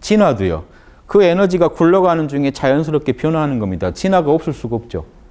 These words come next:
근데 생각해 보십시오. 진화는 에고가 하는 게 아니죠. 내가 지금 그 예전에는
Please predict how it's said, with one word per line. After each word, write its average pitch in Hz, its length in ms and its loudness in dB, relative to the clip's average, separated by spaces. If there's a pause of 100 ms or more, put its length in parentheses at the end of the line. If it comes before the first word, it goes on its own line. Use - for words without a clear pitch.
(340)
근데 160 140 -2
생각해 214 320 4
보십시오. 131 420 -4 (440)
진화는 208 420 2
에고가 202 420 2
하는 196 200 0
게 185 80 0
아니죠. 113 420 -2 (1900)
내가 180 260 4
지금 185 460 0 (140)
그 170 480 2 (680)
예전에는 180 720 0